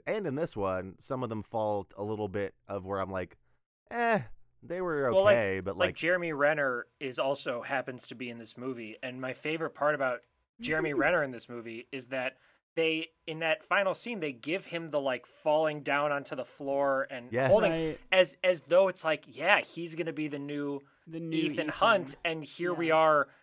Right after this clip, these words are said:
Speaker 2: about to be four Mission Impossible movies <laughs> later, and, like,
Speaker 3: Yeah.
Speaker 2: Jeremy Renner is gone. <laughs> Like, he's so
Speaker 1: Yeah.
Speaker 2: expendable. These people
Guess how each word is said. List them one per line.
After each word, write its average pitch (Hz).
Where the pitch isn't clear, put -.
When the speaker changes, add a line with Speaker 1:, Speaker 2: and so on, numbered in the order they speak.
Speaker 2:
about 156
to 165
be 151
four 170
Mission 156
Impossible 151
movies 147
<laughs> -
later, 147
and, 196
like, 202
Speaker 3:
Yeah. 151
Speaker 2:
Jeremy 196
Renner 190
is 143
gone. 139
<laughs> -
Like, 196
he's 233
so 233
Speaker 1:
Yeah. 262
Speaker 2:
expendable. 247
These 165
people 214